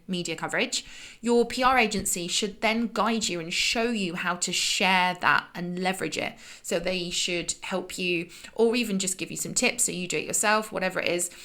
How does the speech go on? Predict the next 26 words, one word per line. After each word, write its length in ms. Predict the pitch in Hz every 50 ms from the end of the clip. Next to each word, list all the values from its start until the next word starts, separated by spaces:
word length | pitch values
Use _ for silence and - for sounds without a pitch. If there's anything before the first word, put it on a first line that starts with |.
| - - - - -
Um, 360 | - 190 185 180 185 180 - -
you 120 | - 214 202
know, 80 | 185
share 340 | 190 - - 247 214 208 202
it 100 | - -
across 280 | 185 185 - 190 175 -
social 340 | - 180 160 - - 190 185
media, 500 | 202 240 247 233 233 233 226 226 220 220
how 300 | 208 - 190 175 175 175
to 160 | - - 175
get 160 | - 175 170
it 80 | - -
across 260 | - - 170 - -
in 60 | 165
your 80 | 165 170
newsletter, 720 | 190 226 240 247 226 233 220 220 220 - 220 214 208 214 214 - - - - -
how 240 | - - 190 180 185
to 180 | 185 - 180
put 220 | 170 - - 214 185
it 80 | -
on 100 | 160 160
your 100 | 160 165
website. 640 | 180 226 233 233 - - - 226 220 214 214 208 - - - -
Uh, 300 | - 175 175 165 170 - - -
maybe 340 | 196 196 196 196 190 190
they're 180 | 180 180 170